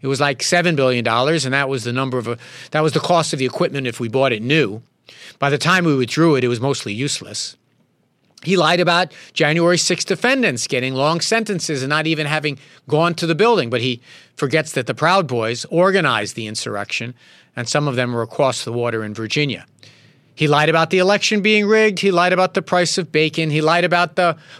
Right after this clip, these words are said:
budget cuts effect on, uh, uh, uh, of his tax cuts. He lied about Democrats wanting to permit abortions after birth. We'll get to that in a second. Seemingly not to know even what an abortion is. So they taped the interview.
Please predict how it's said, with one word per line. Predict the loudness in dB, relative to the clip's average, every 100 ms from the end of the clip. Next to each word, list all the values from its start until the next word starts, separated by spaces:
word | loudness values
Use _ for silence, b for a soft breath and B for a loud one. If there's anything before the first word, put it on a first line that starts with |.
| _
budget | 0 2 0 0
cuts | -2 -2 -4
effect | -2 -2 0
on, | -2 -2
uh, |
uh, | 0 0 0 0
uh, | -2 0 0 0 0
of | -2
his | -2 -2
tax | -2 -2 -4
cuts. | -2 -2 -4 -10 -12 _ _ B B B B B
He | 0
lied | 2 4
about | 4 2
Democrats | 2 2 2 2 0 0
wanting | 0 0
to | -2 -4
permit | 0 2
abortions | 2 2 0 0 -2 -4 -6 -10
after | -8 -4 -4 -2 -2
birth. | 0 0 -2 -6
We'll | -6
get | -6
to | -2
that | -4 -2
in |
a | -4
second. | -6 -6 -8 -14 b b b
Seemingly | -6 0 2 2 2
not | 0
to | 0
know | 0 0 0 -6 -6
even | -4 -2
what | -2
an | -2
abortion | -2 -2 -2 -4
is. | -4 -6 -10 -14 -14 _ _ _ _ b b b b b b
So | -2 2
they | 2
taped | 2 0 2
the | 0
interview. | 0 -2 -10 -18